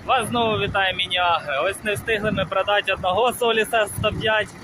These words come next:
на сто кінських сил, як уже клієнт приїхав подивитися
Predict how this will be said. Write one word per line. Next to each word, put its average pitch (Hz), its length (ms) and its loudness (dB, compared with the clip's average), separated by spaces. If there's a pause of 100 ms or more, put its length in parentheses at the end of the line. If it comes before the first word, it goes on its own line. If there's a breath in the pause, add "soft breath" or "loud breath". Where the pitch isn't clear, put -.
(320)
на 185 120 0
сто 208 200 -2
кінських 196 460 -4
сил, 202 280 0
як 170 240 0
уже 202 200 -2
клієнт 202 400 -2
приїхав 196 500 -2
подивитися 185 760 0